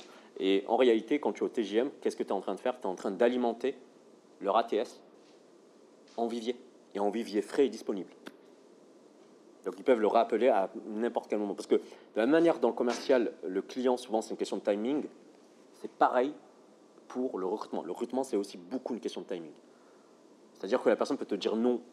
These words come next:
à, à un instant T, mais un an après, il te dit oui. Alors, je vous donne l'équation rapide du, euh, du recruteur, celle qu'il essaie de résoudre, c'est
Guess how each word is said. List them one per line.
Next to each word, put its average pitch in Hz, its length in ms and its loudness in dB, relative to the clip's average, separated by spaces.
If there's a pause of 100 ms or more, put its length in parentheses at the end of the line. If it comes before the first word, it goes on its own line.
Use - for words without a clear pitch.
(140)
à, 82 580 0 (1120)
à 95 140 0
un 104 100 2
instant 113 240 -2
T, - 320 0
mais 92 120 -2
un 110 100 2
an 127 100 4
après, 117 200 -2
il - 20 -18
te - 80 -10
dit 101 120 -10
oui. 82 120 -16 (3500)
Alors, 90 140 -4
je 110 80 -6
vous 104 80 -4
donne 123 240 6
l'équation 107 440 -2
rapide 101 340 -2
du, 85 400 -6
euh, 67 120 -8 (460)
du 92 80 -10
recruteur, 113 440 0 (300)
celle 107 160 -4
qu'il 110 120 0
essaie 101 140 0
de 95 60 4
résoudre, 95 440 0 (280)
c'est 117 340 2